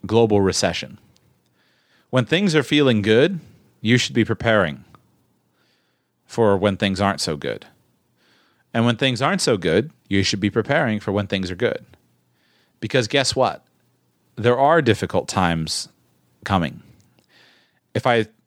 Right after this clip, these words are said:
suckered you into the sh-, into listening to the show <laughs> because you were hoping for me to give you a prognostication on the fact that we're going to be in global recession in two thousand and fifteen,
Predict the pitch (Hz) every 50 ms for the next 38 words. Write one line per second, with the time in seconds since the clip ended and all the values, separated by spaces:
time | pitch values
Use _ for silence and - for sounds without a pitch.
0 | _ _ _ _ _ _ - - - 151 147 - 143 127 113 120 117 117 117 113
1 | 104 98 92 - - - - 120 110 104 101 104 123 123 - 123 113 104 - -
2 | 92 95 - - - 151 151 127 95 87 85 95 110 107 - - - - - -
3 | 135 - - - 135 - - 123 117 - - 143 123 110 120 120 110 113 107 127
4 | 131 131 131 135 135 113 104 95 - - 247 247 233 202 160 - 143 135 127 131
5 | 127 123 113 104 123 120 120 107 - 123 117 113 113 110 107 104 90 87 - -
6 | - - - 110 110 104 - - 120 110 95 98 113 120 113 - - 113 - -
7 | 120 117 110 - - 123 110 98 - - - - - - 117 120 120 107 104 -
8 | - 117 113 113 - - 110 - 107 110 110 98 123 123 127 127 117 - - 113
9 | 98 85 120 123 127 131 123 110 101 98 101 110 113 120 123 113 107 101 95 98
10 | 95 - - 104 92 - - 104 101 92 87 - 110 101 - 101 95 95 87 87
11 | 95 90 87 - 98 95 - - 101 95 92 90